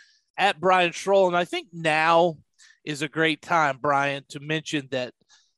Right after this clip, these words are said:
we will not have a podcast next week. Yes,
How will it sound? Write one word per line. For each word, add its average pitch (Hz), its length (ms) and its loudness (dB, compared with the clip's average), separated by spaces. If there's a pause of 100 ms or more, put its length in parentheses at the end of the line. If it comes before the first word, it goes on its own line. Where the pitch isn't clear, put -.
(280)
we 156 160 -4
will 160 160 -4
not 170 320 2
have 208 260 0
a 285 60 0
podcast 202 800 0
next 190 380 -6
week. 165 360 -2 (280)
Yes, 165 480 0